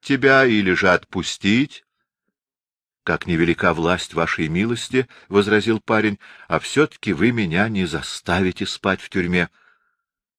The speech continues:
Как так нет? — вскричал Санч. — Отведите его в тюрьму. Там он живо поймёт, что заблуждается.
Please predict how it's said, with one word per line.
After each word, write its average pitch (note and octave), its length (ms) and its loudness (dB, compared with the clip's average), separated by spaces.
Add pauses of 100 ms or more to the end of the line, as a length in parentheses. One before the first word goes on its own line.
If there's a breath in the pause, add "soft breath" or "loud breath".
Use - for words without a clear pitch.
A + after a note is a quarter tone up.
(140)
Как A#2 340 2
так - 280 -2
нет? — D2+ 340 -6
вскричал F2 560 -2
Санч. — - 480 -4 (720)
Отведите C#3+ 720 4
его B2+ 180 6
в - 100 -2
тюрьму. F2+ 420 -2 (640)
Там F#2 180 2
он G#2+ 120 4
живо F#3 320 6
поймёт, F#2+ 460 2
что - 240 -4
заблуждается. D#2+ 880 -2